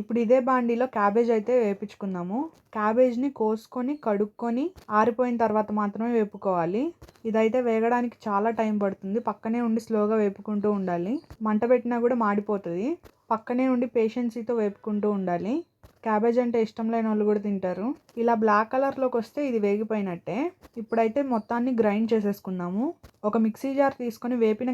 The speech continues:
క్యాబేజ్ మొత్తం వేసేసుకుందాము. అలానే వేపుకున్న టొమాటోలు కూడా వేసేసుకుందాము.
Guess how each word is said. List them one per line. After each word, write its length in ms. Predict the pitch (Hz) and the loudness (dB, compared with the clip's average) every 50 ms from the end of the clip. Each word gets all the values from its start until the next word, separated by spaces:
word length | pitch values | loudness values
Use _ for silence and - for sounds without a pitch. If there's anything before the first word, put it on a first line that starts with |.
| 233 220 | 0 2
క్యాబేజ్ 300 | 202 196 208 220 214 220 220 | 2 2 2 2 2 0 -2
మొత్తం 200 | 208 208 - 226 214 196 | -2 -2 -4 -4 -4 -2
వేసేసుకుందాము. 720 | 196 190 208 202 202 - - 196 185 175 170 180 196 247 320 349 - _ _ _ _ _ _ - - - _ - | -2 -2 -4 -6 -6 -6 -8 -6 -6 -4 -4 -4 -2 -2 -4 -4 -6 _ _ _ _ _ _ -20 -20 -14 _ -4
అలానే 260 | 226 220 233 240 254 269 247 | -2 0 2 2 2 2 4
వేపుకున్న 380 | 233 226 220 - - 254 240 254 233 233 | 4 2 2 0 -2 -4 -2 -2 -2 0
టొమాటోలు 440 | 226 214 208 214 214 226 226 226 226 220 | 0 0 0 0 0 0 0 0 2 2
కూడా 120 | 214 220 220 | 2 2 2
వేసేసుకుందాము. 800 | 214 196 196 - 208 196 - - - 190 180 175 175 180 196 240 | 2 0 0 -2 -4 -6 -6 -6 -8 -6 -6 -4 -4 -4 -2 -2